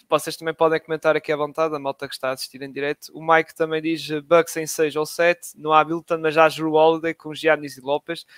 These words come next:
Sim, também é verdade, tem essas armas, mas o Brook Lopez ainda estou assim um bocado de pé atrás nele, porque eu acho que não está naquele nível como estava de antes, ainda por cima veio de lesão das costas. Mas vamos ver, é uma série que lá está, mesmo se os Bucks ganhem, não ficava surpreendido, mas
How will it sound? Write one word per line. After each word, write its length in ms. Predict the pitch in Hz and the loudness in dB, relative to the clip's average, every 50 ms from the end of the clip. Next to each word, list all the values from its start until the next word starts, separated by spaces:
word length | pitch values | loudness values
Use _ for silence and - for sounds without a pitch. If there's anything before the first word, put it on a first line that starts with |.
| - _ | -20 _
Sim, 280 | - - - 233 233 208 | -10 -6 -4 -4 -6 0
também 340 | _ 190 175 170 175 180 - | _ 2 4 6 4 4 6
é 120 | - 160 | 4 4
verdade, 300 | 156 156 156 156 175 - | 4 4 6 4 4 4
tem 120 | - 156 151 | 2 0 0
essas 400 | 147 143 - - 151 143 139 156 | 0 -2 -4 -6 -8 -4 2 4
armas, 340 | 156 156 156 160 160 147 | 4 4 4 2 -4 -6
mas 220 | - 156 156 151 147 | -6 -6 -6 -4 -4
o 80 | 165 | -6
Brook 260 | 165 160 175 170 - - | -2 -2 -2 -2 4 6
Lopez 380 | 175 180 175 175 - 175 160 | 6 6 6 6 2 -2 -2
ainda 140 | 175 175 175 | 0 -2 -2
estou 180 | 170 - 180 175 | 0 2 0 0
assim 160 | 170 - - | 0 -2 -6
um 60 | 175 | -6
bocado 240 | 170 - 175 170 - | 2 4 4 4 4
de 60 | _ | _
pé 120 | - 170 | 2 2
atrás 340 | 165 165 - 165 160 156 139 | 2 4 4 4 4 4 4
nele, 160 | 143 156 165 | 0 -6 -10
porque 160 | - _ - 165 | -10 _ -2 0
eu 100 | 156 156 | 2 2
acho 160 | 156 151 - | 0 0 -2
que 100 | - - | -10 -16
não 220 | 160 165 175 175 170 | -16 -12 -12 -12 -12
está 240 | 165 - 180 170 | 2 4 4 4
naquele 400 | 170 170 165 156 - 170 165 160 | 6 2 -2 -2 0 -2 -2 -2
nível 600 | 160 160 156 165 170 175 175 160 156 165 160 151 - _ | -4 -8 -10 -8 -6 -6 -6 -4 -4 -4 -4 -4 -8 _
como 120 | _ 151 | _ -20
estava 280 | 143 - - 147 139 135 | -14 -4 -2 -2 -2 -2
de 80 | 131 143 | -4 -4
antes, 200 | 143 143 - - _ - _ | -6 -6 -12 -20 _ -20 _
ainda 140 | _ - 147 | _ -12 -12
por 40 | - | -10
cima 200 | - 151 151 143 | -6 -6 -4 -2
veio 120 | 139 147 143 | 0 -2 -2
de 100 | 135 139 | -4 -10
lesão 300 | 139 135 - 139 135 131 _ _ _ _ | -12 -8 -8 -8 -8 -10 _ _ _ _
das 180 | _ 151 151 - | _ -6 -6 -4
costas. 360 | - 143 143 - - 143 - - _ - - - _ _ | -4 -4 -4 -4 -8 -16 -20 -20 _ -20 -20 -20 _ _
Mas 100 | - 175 | -4 2
vamos 180 | 175 190 180 160 | 4 4 4 4
ver, 160 | - 139 127 - _ _ | 0 -4 -6 -6 _ _
é 80 | - 175 | -2 0
uma 160 | 175 185 180 | 0 0 2
série 260 | - - 196 185 190 | 6 6 6 8 6
que 140 | 185 - 202 | 4 6 6
lá 80 | 208 | 6
está, 160 | 202 - - 196 | 8 8 6 6
mesmo 240 | 196 226 254 262 | 6 6 2 0
se 160 | - - - 240 | -2 -4 -6 -6
os 100 | 208 - | -6 0
Bucks 300 | - 208 208 185 - - | 2 2 2 2 2 6
ganhem, 320 | 190 196 196 196 190 185 170 | 6 8 8 6 4 -4 -6
não 120 | 185 196 185 | -6 -6 -6
ficava 300 | - - - 185 180 175 | -4 2 4 4 4 4
surpreendido, 480 | - - _ 175 170 160 175 185 175 | 2 -4 _ -6 -4 -2 -4 -4 -4
mas 180 | 160 170 175 | -4 -6 -8